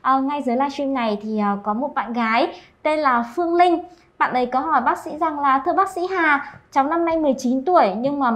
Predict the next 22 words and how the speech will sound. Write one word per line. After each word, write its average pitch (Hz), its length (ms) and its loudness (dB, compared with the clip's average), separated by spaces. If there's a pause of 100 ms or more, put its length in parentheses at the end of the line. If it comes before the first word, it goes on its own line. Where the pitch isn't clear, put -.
ở 220 140 -2
mũi 247 420 0
thường 247 180 0
xuyên 285 260 -6
có 233 80 -2
mụn 247 260 -4
trứng 240 280 -6
cá 233 280 2
và 320 40 0
để 247 160 -2
lại 202 220 -2
sẹo - 280 -6
rất 359 100 2
là 339 100 0
xấu." 262 440 4 (300)
"Ờ, 254 260 4
cháu 233 160 -6
rất 330 120 2
là 370 100 0
ngại 254 240 -4
giao 269 240 -2
tiếp, 359 140 0